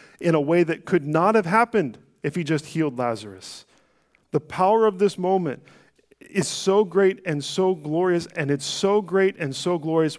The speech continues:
Why? Because Jesus delayed. Because he didn't give them what they wanted. And because of that, it ignites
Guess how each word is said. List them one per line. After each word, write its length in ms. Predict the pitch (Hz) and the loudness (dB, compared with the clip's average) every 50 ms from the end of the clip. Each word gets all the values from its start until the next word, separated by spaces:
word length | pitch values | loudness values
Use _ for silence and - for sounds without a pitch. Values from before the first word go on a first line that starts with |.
| - | -10
Why? 380 | - 156 170 180 175 156 131 110 - - _ _ - | -6 -4 -2 -2 -2 -2 -4 -6 -8 -18 _ _ -4
Because 400 | 160 156 - 160 156 147 120 120 | -4 -2 0 0 0 0 0 -6
Jesus 500 | 113 113 135 165 170 160 160 165 151 139 | -10 -4 -2 -2 -2 0 0 -2 -4 -4
delayed. 800 | - 135 120 156 151 143 156 160 175 196 214 208 160 120 98 - _ _ _ _ _ _ _ _ _ _ _ _ _ _ _ _ _ _ _ _ - | -6 -4 2 2 2 4 4 2 2 0 -2 -2 -4 -8 -8 -12 _ _ _ _ _ _ _ _ _ _ _ _ _ _ _ _ _ _ _ _ -6
Because 280 | 156 185 165 190 175 | -4 2 4 4 4
he 100 | 170 180 | 4 2
didn't 320 | 160 185 202 196 196 175 147 | 2 2 0 0 -2 -6 0
give 280 | 127 165 190 208 180 | 4 6 6 6 6
them 220 | 165 190 185 180 180 | 4 0 2 2 2
what 180 | 185 185 185 | 0 -2 0
they 80 | - 190 | 0 0
wanted. 480 | 185 180 190 233 269 294 127 107 - - - - _ _ _ _ _ _ _ _ _ _ _ _ _ _ _ _ _ _ _ _ _ _ _ _ - | 0 0 0 -2 -2 -4 -6 -8 -10 -18 -20 -20 _ _ _ _ _ _ _ _ _ _ _ _ _ _ _ _ _ _ _ _ _ _ _ _ -4
And 220 | 165 147 147 139 | -2 -2 -2 -2
because 420 | 135 147 143 - - 190 202 190 | -4 -6 -6 -2 0 0 2 2
of 80 | 202 190 | 0 0
that, 180 | - 170 156 143 | 0 0 0 0
it 140 | 147 131 | -2 -4
ignites 680 | 147 135 127 135 139 147 156 165 160 147 - - - - | -4 -6 -4 -4 -2 0 0 0 0 -2 -4 -8 -16 -16